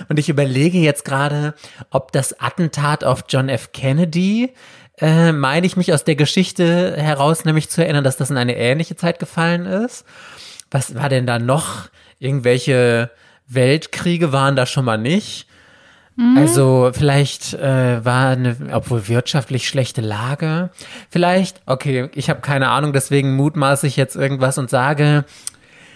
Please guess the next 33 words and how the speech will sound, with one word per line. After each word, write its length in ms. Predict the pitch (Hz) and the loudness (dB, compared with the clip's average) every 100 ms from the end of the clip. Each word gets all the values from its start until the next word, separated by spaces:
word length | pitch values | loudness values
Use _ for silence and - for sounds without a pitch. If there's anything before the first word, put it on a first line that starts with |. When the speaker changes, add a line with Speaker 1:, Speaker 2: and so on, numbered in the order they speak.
| _ - | _ 0
Speaker 1:
das 240 | 143 - | 0 2
war 360 | 139 135 143 139 | 0 2 2 2
so 260 | 120 147 | 2 4
dramatisch 760 | 170 160 151 147 156 175 170 - | 4 4 4 4 2 2 0 0
nach 240 | 135 143 | 0 0
dem 220 | - 151 | 0 0
Attentat 580 | 143 - 151 143 143 - | -2 -2 0 2 0 2
auf 160 | 135 - | -2 0
John 220 | - 139 | 2 2
F. 220 | 131 - | 2 -4
Kennedy, 580 | - 180 160 123 123 175 - - - - - - | 2 4 4 2 0 -2 -4 -12 -20 -20 -14 -2
dass 280 | 143 147 - | 0 0 -2
einfach 500 | 123 143 - 147 - | -2 -2 0 -2 -2
die 160 | 143 | -4
U 100 | 135 | 0
S 180 | 139 135 | 2 0
A 200 | 123 127 | -2 -2
richtig 340 | 139 - 135 | -2 -2 -4
gute 260 | 151 151 151 | -4 0 2
Nachrichten 540 | 127 123 147 - 147 | 2 0 0 -2 -2
brauchten, 800 | 120 117 123 131 - 139 131 131 - - - - - | -2 2 2 2 -2 -4 -2 -2 -6 -16 -20 -20 -8
um, 640 | - 151 147 147 143 143 147 | 0 0 0 -2 -2 -2 -4
äh, 640 | - 135 131 131 131 131 131 _ _ - _ _ | -2 0 0 0 0 0 -4 _ _ -20 _ _
da 220 | 139 120 | -4 -2
jetzt 600 | 127 127 - - - - | -2 -4 -6 -10 -12 -12
nochmal 680 | 135 131 - 135 123 120 127 | -6 -4 -2 -2 0 0 -2
in 140 | 139 139 | -2 0
der 180 | 131 | 0
Welt 520 | 123 123 127 123 - - _ _ 139 | 2 2 2 -2 -10 -16 _ _ -2
good 220 | 147 - | 0 2
things 300 | 160 143 139 | 2 2 2
zu 160 | 143 117 | 0 2
haben. 360 | 113 110 113 | 2 0 -2